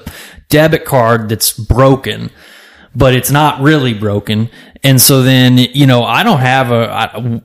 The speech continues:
I don't even have a credit card. I can't be trusted with one of those things. So I, I only have a debit card. So I'm like, "Hey, this, this thing's gotta work. I need to get my kids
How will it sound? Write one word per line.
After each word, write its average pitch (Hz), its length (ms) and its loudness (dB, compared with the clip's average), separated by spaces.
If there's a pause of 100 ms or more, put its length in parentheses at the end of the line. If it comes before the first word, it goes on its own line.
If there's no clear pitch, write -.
I 123 140 -2
don't 185 120 2
even 131 140 0
have 120 180 0
a - 20 -18
credit 135 300 -2
card. - 380 -12 (320)
I 131 100 -2
can't 135 220 -2
be 123 60 -4
trusted 110 420 -2
with 107 160 -6
one 107 140 2
of 101 60 0
those 107 260 2
things. 101 320 -4
So 104 340 0 (440)
I, 120 200 -2
I 127 320 -4
only 147 200 0
have 123 180 0
a 120 40 -2
debit 131 340 -2
card. 107 320 -2
So 117 360 2
I'm 123 220 0
like, 117 220 0
"Hey, 165 240 2
this, 123 380 -4
this - 340 -2
thing's 160 260 0
gotta 139 460 0
work. 160 280 0
I 131 100 0
need 131 180 -2
to 131 60 0
get 131 120 2
my 123 140 0
kids - 840 -2